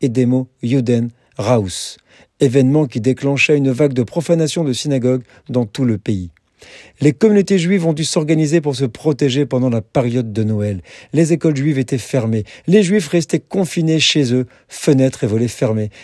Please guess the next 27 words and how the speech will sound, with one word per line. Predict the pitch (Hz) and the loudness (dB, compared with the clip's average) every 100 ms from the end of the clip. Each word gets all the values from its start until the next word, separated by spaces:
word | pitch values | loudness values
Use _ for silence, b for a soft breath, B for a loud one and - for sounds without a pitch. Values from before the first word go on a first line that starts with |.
| B | B
et | 175 | 2
restaient | 165 180 170 - 147 - | 4 2 -2 2 0 2
éveillés | 196 175 147 135 139 | 2 2 4 0 0
toute | 135 - 156 | -2 -4 -2
la | 131 | -2
nuit | 113 131 | 0 -2
du | 104 | -4
vingt-quatre | 90 131 123 135 107 | -2 -2 0 -2 -2
décembre, | 117 110 127 127 110 B B B | -4 -4 -2 -4 -6 B B B
n'étudiant | 135 165 156 180 156 156 160 | 2 2 2 -2 -2 0 0
pas | 135 - 226 | 0 0 2
la | 185 | 2
Torah, | 120 - 147 110 120 113 b - | -4 0 0 2 -2 -6 b -10
de | 107 165 | 0 2
peur | 127 - 135 135 | 2 0 -2 -2
que | - | -6
les | 117 120 | -4 -4
passants, | 113 - 156 - 127 131 _ - | -4 -2 -2 -2 -6 -6 _ -10
voyant | 107 131 143 135 | -2 0 0 0
une | 113 | -2
lumière | 110 143 143 135 107 | -2 -2 0 -2 -2
allumée, | 104 120 160 180 B B B | -4 -2 -2 -2 B B B
ne | 165 214 | 0 0
décident | 156 139 - 196 156 | 0 -2 -2 -4 -4
d'attaquer | 117 131 123 110 147 | -4 -4 -4 -4 -2
leur | 127 95 | -2 -2
maison. | 98 113 95 87 | -2 -2 -2 -8